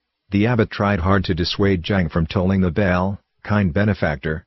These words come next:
you must not toll the bell here." Jiang grew annoyed, and ignored the abbot and tolled the ancient bell.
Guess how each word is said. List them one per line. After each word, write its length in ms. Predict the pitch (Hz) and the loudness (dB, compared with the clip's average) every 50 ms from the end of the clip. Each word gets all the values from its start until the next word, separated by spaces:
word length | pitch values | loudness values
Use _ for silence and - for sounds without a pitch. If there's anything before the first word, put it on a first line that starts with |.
| _ _ _ | _ _ _
you 140 | - 95 98 | -2 0 2
must 220 | 107 107 - - | 2 2 0 0
not 180 | 113 110 107 101 | 0 -2 -2 -2
toll 240 | - - 101 107 90 | -2 -2 0 0 0
the 80 | 95 | 0
bell 180 | 78 92 92 98 | 0 0 0 0
here." 420 | 90 98 101 95 - - 87 85 _ _ _ _ _ _ _ _ _ _ _ _ _ - - | 0 0 0 -2 -4 -6 -10 -16 _ _ _ _ _ _ _ _ _ _ _ _ _ -8 -4
Jiang 220 | - 123 123 120 | -2 0 0 0
grew 240 | 92 101 113 117 110 | 2 2 2 2 2
annoyed, 480 | 95 85 95 90 76 64 60 - - - - _ _ | 2 0 0 0 -2 -2 -6 -10 -16 -20 -20 _ _
and 120 | 104 101 98 | -2 0 0
ignored 340 | 92 80 90 101 117 123 98 | 0 0 2 2 2 2 2
the 140 | 95 95 | 2 2
abbot 200 | 98 110 104 104 | 0 0 0 0
and 140 | 98 92 82 | 0 0 0
tolled 240 | - - 101 101 92 | -2 -2 -2 0 0
the 160 | 85 98 95 | 0 0 0
ancient 320 | 92 104 95 - 92 82 - | 0 -2 -2 -2 -4 -4 -4
bell. 340 | - 64 53 - - - | -4 -6 -6 -8 -12 -16